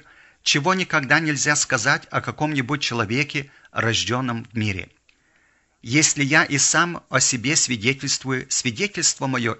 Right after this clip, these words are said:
истинно, потому что я знаю, откуда пришел и куда иду, а вы не знаете, откуда я и куда иду».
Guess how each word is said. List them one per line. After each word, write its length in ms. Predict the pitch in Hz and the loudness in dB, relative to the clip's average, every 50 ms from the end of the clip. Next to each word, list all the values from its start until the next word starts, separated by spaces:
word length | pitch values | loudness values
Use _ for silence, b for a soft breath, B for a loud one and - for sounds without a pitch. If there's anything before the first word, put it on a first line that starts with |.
| _ - | _ -4
истинно, 560 | 123 143 143 - - 156 143 143 143 139 B B B B B B | -2 0 0 0 -2 -2 -2 -2 -4 -4 B B B B B B
потому 340 | - 127 - 127 123 139 147 | -4 -2 0 0 0 0 2
что 220 | 143 - - - | 2 0 0 2
я 140 | 117 117 113 | 2 2 2
знаю, 420 | - - 113 117 139 156 160 151 - - | 2 2 2 2 2 4 2 0 0 -2
откуда 360 | 113 - - - 135 127 120 | -4 -4 -2 -6 -4 -4 -4
пришел 480 | - - 107 101 - - 135 147 165 - | -6 -4 -2 0 0 0 0 -2 -4 -4
и 160 | - 135 110 | -6 -8 -8
куда 320 | - - 107 92 107 110 | -6 -6 -2 0 0 0
иду, 420 | 113 104 95 92 123 143 160 170 - _ b b b b b b b b b b b | 0 -2 -4 -2 -2 -2 -2 -6 -12 _ b b b b b b b b b b b
а 120 | - 135 | 4 4
вы 120 | 123 165 185 | 6 4 2
не 140 | 185 185 180 | 2 0 -2
знаете, 540 | 156 156 180 202 202 156 113 - - 117 | -2 0 0 0 2 0 0 -2 -2 -4
откуда 480 | - - - 110 - - - 113 98 104 | -4 -2 -2 -4 -4 -4 -6 -2 -2 -2
я 340 | 101 98 107 120 139 135 - _ - | 0 2 0 0 0 -2 -8 _ -10
и 80 | 117 | -8
куда 320 | 107 - 107 95 101 101 113 | -8 -8 -8 -6 -6 -6 -4
иду». 340 | - 117 101 110 101 95 | -4 -6 -6 -4 -6 -8